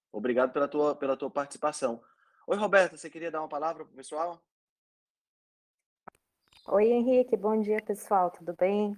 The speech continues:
Speaker 2: É, ouvindo aí os relatos, né, a doutora Gabi falou uma questão muito importante, Maurício também. Aqui no meu caso, é mais uma questão de depoimento mesmo, né?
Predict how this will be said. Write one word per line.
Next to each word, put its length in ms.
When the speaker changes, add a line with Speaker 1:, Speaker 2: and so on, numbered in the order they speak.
Speaker 2:
É, 240
ouvindo 440
aí 160
os 180
relatos, 540
né, 300
a 240
doutora 360
Gabi 500
falou 320
uma 260
questão 360
muito 260
importante, 560
Maurício 420
também. 360
Aqui 280
no 120
meu 180
caso, 600
é 60
mais 240
uma 360
questão 320
de 80
depoimento 760
mesmo, 400
né? 240